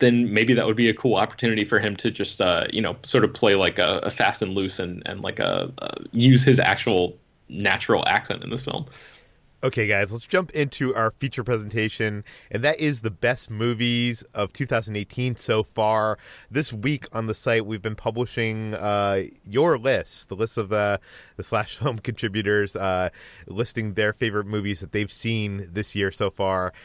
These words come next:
Speaker 2: And, uh, so far, Chris and Ben have published their list. H T's list hits, uh, the site tomorrow,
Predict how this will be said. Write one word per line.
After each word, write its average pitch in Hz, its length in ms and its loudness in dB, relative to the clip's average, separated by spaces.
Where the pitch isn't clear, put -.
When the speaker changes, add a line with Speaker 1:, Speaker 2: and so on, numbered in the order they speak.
Speaker 2:
And, 98 360 -2
uh, 98 100 2
so 139 160 -2
far, 113 220 0
Chris - 380 -2
and 107 140 -10
Ben 107 200 2
have 104 100 -10
published 104 360 -2
their 104 160 2
list. 101 260 -2
H 123 340 -4
T's 131 280 -2
list 117 360 -2
hits, - 360 -6
uh, 101 500 2
the 98 100 -6
site - 360 -2
tomorrow, 98 880 0